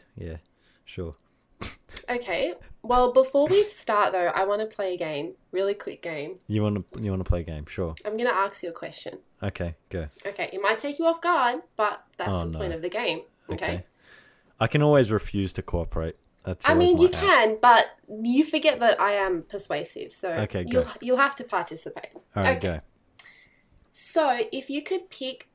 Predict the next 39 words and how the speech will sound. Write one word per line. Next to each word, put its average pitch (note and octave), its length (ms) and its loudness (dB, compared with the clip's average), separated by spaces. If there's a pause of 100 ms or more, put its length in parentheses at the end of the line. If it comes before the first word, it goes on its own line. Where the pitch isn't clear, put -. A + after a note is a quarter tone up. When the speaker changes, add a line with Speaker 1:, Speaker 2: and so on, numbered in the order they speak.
Speaker 2:
um, G#3 400 -2
a G3+ 80 -6
film A3 440 0
reality G3 580 0
to G3 100 -2
live F3 280 -2
in, D#4+ 180 -4 (640)
Speaker 1:
Yep. G2 300 -2
Speaker 2:
which G#3 420 -2
reality F3+ 480 -2
would F3 260 -4
you E3+ 260 -8 (320)
select - 760 -4 (120)
of - 220 -6
the C3 80 0
Speaker 1:
Oh. B2 80 0
Speaker 2:
following C3+ 380 -2
two G3+ 220 0
options? - 680 -6
Speaker 1:
Oh, C3 180 8
okay, B2 200 4
you're G#2+ 100 2
gonna A#2 140 2
give G#2+ 100 0
me G2 80 0
two G2 160 -2
options. E2+ 340 -6
I G#2+ 80 -2
was A2+ 120 2
gonna C#3 140 6
Speaker 2:
Um, - 60 6
Speaker 1:
say A#2+ 180 6
you G#2+ 100 4
Speaker 2:
'cause G#2+ 60 6
Speaker 1:
have A#2+ 120 6
to G#2+ 80 4
narrow G2 300 4
it - 80 -8
down. E2+ 240 -4